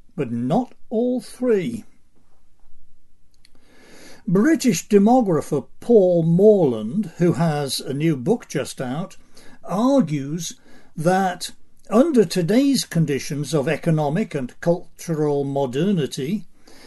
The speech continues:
every nation is faced with a trilemma. There are three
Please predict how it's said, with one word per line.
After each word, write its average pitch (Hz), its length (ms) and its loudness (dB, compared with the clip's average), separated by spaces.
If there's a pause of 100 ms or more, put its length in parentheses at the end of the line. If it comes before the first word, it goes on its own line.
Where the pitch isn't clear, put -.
(140)
every 320 500 2
nation 285 640 -2 (340)
is 226 220 2
faced 160 560 -2
with 139 320 -6 (120)
a 123 300 -10 (100)
trilemma. 139 840 -6 (1500)
There 175 220 6
are 143 60 0
three 240 520 0